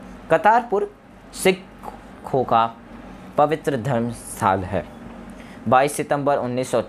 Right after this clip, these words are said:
उनतालीस को गुरु नानक जी ने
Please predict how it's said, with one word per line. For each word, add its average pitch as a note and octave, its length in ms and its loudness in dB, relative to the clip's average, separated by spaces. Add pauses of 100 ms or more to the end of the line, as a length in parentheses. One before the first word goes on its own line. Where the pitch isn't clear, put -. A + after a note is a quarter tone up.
(160)
उनतालीस A#2+ 540 2
को G#2 220 0 (720)
गुरु C3 200 4
नानक E3 340 2
जी C3 220 -2
ने A2 220 0